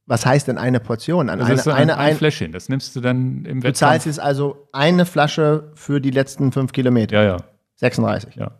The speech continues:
Speaker 2: <laughs> So, du trinkst diese eine Flasche und dann war's das.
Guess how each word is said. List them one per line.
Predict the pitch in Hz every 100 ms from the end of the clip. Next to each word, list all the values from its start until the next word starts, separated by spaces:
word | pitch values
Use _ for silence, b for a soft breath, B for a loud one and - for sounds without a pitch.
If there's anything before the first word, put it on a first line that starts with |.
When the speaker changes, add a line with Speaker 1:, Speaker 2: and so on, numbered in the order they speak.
| _ _ _ _ _ _ _ _ -
Speaker 2:
<laughs> | 110 - - - - _ _ _ _ _ _ _ _ B B
So, | - 131
du | 123
trinkst | 123 160 190
diese | 135 117
eine | 123 139
Flasche | 135 147 165 143
und | 127 117
dann | 117
war's | 110 92
das. | - -